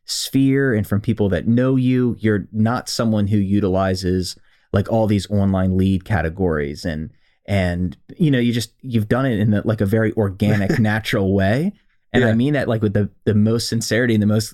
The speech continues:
Speaker 1: like, complimentary way I can give it to you, because most people don't go that route.
Speaker 2: N-, no, no. And,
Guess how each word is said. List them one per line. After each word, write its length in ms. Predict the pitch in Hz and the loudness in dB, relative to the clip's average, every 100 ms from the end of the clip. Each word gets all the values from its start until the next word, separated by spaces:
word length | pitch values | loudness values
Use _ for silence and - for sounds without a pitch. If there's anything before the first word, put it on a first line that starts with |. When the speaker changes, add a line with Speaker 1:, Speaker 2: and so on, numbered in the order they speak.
| _ | _
Speaker 1:
like, 360 | 92 107 98 - | 0 2 0 -2
complimentary 540 | 123 113 110 113 113 | -4 0 0 2 2
way 140 | 107 101 | 2 0
I 120 | 101 | 0
can 160 | 92 | 0
give 120 | 107 139 | 0 0
it 120 | 139 | -2
to 100 | 104 | -2
you, 120 | 95 | 0
because 340 | 98 - 101 104 | -2 0 0 2
most 220 | 110 - | 0 -2
people 180 | 120 107 | -2 0
don't 240 | 107 101 | 0 0
go 140 | 113 | 0
that 160 | 147 65 | -2 -4
route. 260 | 82 62 - _ _ _ _ _ _ _ _ - | -8 -10 -16 _ _ _ _ _ _ _ _ -6
Speaker 2:
N-, 180 | 196 - | -6 -2
no, 420 | 151 147 202 185 143 | 2 2 2 0 0
no. 320 | 151 151 139 | 0 0 0
And, 260 | 143 135 | 0 0